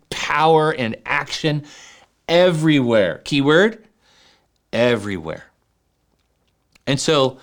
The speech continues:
when we see the progression, belief, depositing of the Holy Spirit, the overtaking, right?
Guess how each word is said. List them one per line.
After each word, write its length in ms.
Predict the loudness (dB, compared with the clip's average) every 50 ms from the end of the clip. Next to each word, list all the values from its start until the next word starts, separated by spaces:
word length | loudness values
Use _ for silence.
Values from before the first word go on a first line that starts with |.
| -20 -20 _ -2
when 160 | 0 2 2
we 120 | 2 0
see 760 | -2 -4 -4 -2 0 0 0 0 0 -2 -4 -8 -8 -10 -14 _ _ _ _ _ _ _ _ _ _ _ -4
the 100 | -4 -2
progression, 600 | -2 -2 -2 -2 -2 -2 -2 -4 -6 -8 -10 -12 _ _ _ _ _ -2
belief, 640 | 0 2 2 2 0 0 -4 -6 -10 -18 -20 -20 _ _ _ _ _ _ _ _ _ -12
depositing 640 | -10 -4 0 2 2 2 2 0 -2 -2 -2 -2
of 140 | -2 -2 -2
the 100 | -2 -2
Holy 240 | 0 0 -2 -2 -2
Spirit, 640 | -6 -6 -4 -2 0 0 0 -2 -4 -8 -12 _ _ _ _ _ _ _ _ _
the 160 | -8 -6 -2 2
overtaking, 920 | 2 2 4 2 0 -2 -4 -4 -4 -4 -4 -6 -8 -8 -10 -10 -14 -20 _ _ _ _ _ -10
right? 340 | -6 -4 -4 -4 -6 -8